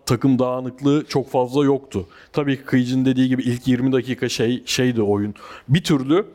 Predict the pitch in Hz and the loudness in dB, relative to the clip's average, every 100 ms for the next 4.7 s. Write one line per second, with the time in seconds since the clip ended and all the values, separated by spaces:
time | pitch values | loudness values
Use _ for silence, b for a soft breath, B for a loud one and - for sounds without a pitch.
0 | B B B 107 104 107 107 127 117 160 | B B B -4 -2 -2 0 -2 0 0
1 | 175 135 131 - 120 131 131 135 - 120 | 2 2 -2 -4 -4 0 2 0 -2 -4
2 | 117 - 131 135 123 117 117 127 135 127 | -2 0 0 0 -4 -4 -4 -2 -2 -2
3 | 113 - 120 135 143 127 127 - 131 127 | -2 -6 -10 -4 -2 -2 -4 0 -2 0
4 | 127 127 117 143 127 123 127 | -2 0 2 2 2 0 -2